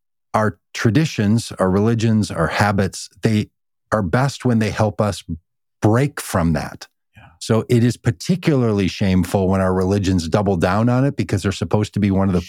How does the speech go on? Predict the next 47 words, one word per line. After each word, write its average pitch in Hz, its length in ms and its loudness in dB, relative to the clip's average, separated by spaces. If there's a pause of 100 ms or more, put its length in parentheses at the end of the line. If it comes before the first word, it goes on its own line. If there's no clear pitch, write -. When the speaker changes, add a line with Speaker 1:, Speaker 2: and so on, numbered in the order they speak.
Speaker 1:
parts 101 280 -4
of 92 80 -4
our 92 160 0
human 95 400 0
experience 101 540 0
that 90 140 -2
should 90 200 -4
free 110 260 0
us 135 140 -2
from 135 180 0
that. 147 240 0 (320)
Speaker 2:
Yeah. 85 240 0
Speaker 1:
This 85 120 -2
is 85 40 0
what 87 140 2
Jesus's 98 460 -2
project 98 420 -2
was 95 120 0
about. 95 240 0
A 92 40 0
lot 90 200 0
of, 85 160 -2
I 104 60 -2
mean, 107 240 2
I'm 131 140 0
much 117 360 0
more 104 140 2
in 95 80 2
the 85 60 0
Jesus 85 400 -2
tradition. - 420 -2
I 98 60 2
know 95 340 2 (260)
bits 95 280 -2
and 90 100 -2
pieces 101 380 0
of 92 80 0
other 95 200 2
traditions, 95 460 -2
but 95 140 0
I 95 60 2
Speaker 2:
Yeah, 95 100 4
Speaker 1:
know 92 120 2
this 98 200 2
Speaker 2:
yeah. 101 80 2
Speaker 1:
particular 95 520 -2
one, 82 380 0